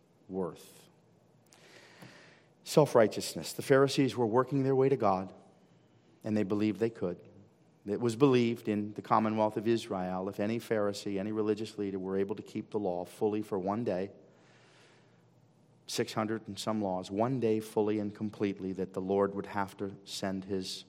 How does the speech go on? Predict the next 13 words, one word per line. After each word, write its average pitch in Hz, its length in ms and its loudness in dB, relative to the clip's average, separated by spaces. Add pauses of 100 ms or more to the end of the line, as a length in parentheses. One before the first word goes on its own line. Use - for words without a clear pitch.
(800)
Messiah. 82 420 -8 (1080)
So - 160 -4
they 104 140 4
believed 104 500 -2
that 101 140 -4
they 98 180 -2 (260)
could 107 140 -4
eventually 95 480 -4
keep 95 300 -12
the 98 80 -6
law 87 180 -6
of 82 100 -14
God. 78 340 -16